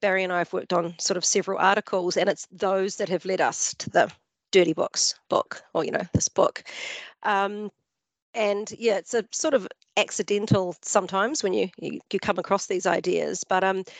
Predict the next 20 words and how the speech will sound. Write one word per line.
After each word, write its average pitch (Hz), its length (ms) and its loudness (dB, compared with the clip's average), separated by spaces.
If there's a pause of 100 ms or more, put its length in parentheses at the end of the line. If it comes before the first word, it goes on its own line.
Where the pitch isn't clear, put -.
(500)
yeah, 202 140 0
we 220 120 -2
wrote 226 200 2
an 214 100 -2
article 180 640 -2
several 180 380 -2
years 185 240 4
ago 196 220 0
now, 175 420 0 (140)
um, 170 520 -2 (200)
about 190 260 0
a 175 40 -4
moment, 208 480 -2
I 233 60 2
guess 226 200 -2
you'd 233 120 -8
call 247 240 0
it, - 120 -2
in 196 140 -4
the 185 140 2